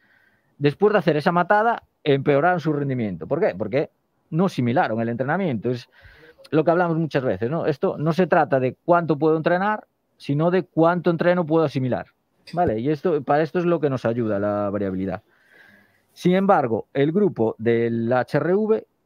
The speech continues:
solo empeoró uno de siete y empeoró un cero coma cinco por ciento solo. Es decir,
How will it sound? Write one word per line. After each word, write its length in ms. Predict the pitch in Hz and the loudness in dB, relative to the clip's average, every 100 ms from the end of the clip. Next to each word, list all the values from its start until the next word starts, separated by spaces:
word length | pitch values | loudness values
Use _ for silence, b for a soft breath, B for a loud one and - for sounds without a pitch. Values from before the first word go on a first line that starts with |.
| _ | _
solo 360 | - 185 190 | -4 2 2
empeoró 340 | 180 165 165 156 | 2 2 2 2
uno 260 | 175 170 | 2 0
de 100 | 143 | -2
siete 520 | 135 208 226 214 233 247 _ _ _ _ _ _ | -2 -2 -2 -2 -8 -14 _ _ _ _ _ _
y 140 | 147 | -2
empeoró 380 | 147 143 151 175 | 0 2 2 2
un 100 | 190 | -2
cero 260 | - 165 151 | -2 -2 -2
coma 160 | 127 | -4
cinco 220 | 117 120 | -4 -6
por 140 | 110 101 | -6 -8
ciento 300 | 95 92 98 | -8 -10 -12
solo. 260 | - 107 107 _ _ _ _ | -18 -20 -20 _ _ _ _
Es 40 | _ | _
decir, 200 | 117 | -8